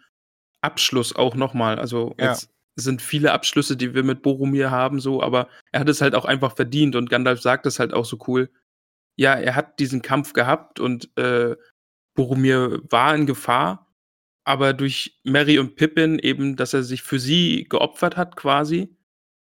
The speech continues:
Speaker 1: und sich da so heldenhaft gegen die Orks bewiesen hat, hat er einfach so noch mal sein, sein,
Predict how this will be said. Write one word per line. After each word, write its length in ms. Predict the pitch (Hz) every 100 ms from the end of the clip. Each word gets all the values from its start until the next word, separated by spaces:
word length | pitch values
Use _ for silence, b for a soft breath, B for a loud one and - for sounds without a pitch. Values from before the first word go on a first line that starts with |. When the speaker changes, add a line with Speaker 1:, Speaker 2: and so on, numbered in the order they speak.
| _ -
Speaker 1:
und 460 | 135 135 131 - - -
sich 340 | - 127 120
da 140 | 131
so 140 | 127 131
heldenhaft 640 | 135 139 135 127 139 - _ -
gegen 220 | 131 127
die 100 | 123
Orks 320 | 127 135 -
bewiesen 440 | 131 123 139 131 127
hat, 280 | 131 -
hat 140 | 127 127
er 120 | 117
einfach 260 | 120 120 117
so 180 | 120
noch 180 | 117 120
mal 120 | 123
sein, 380 | 113 113 113 113
sein, 340 | 110 113 113